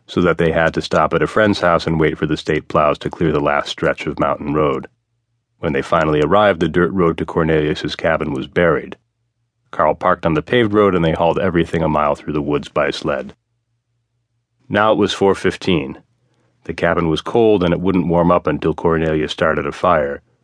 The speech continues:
which he couldn't do until he split this log. The axe had missed, and the haft struck the log, jarring the handle out of his hand.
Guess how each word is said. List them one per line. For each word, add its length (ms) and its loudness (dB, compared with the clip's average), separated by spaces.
which 200 -8
he 100 -6
couldn't 400 0
do 360 0
until 260 -6
he 80 -8
split 300 -8
this 240 -10
log. 400 -6
The 140 0
axe 220 0
had 180 0
missed, 400 2
and 140 -2
the 100 2
haft 220 0
struck 300 0
the 140 0
log, 360 2
jarring 300 2
the 100 -2
handle 280 0
out 140 2
of 80 -6
his 140 -8
hand. 400 -2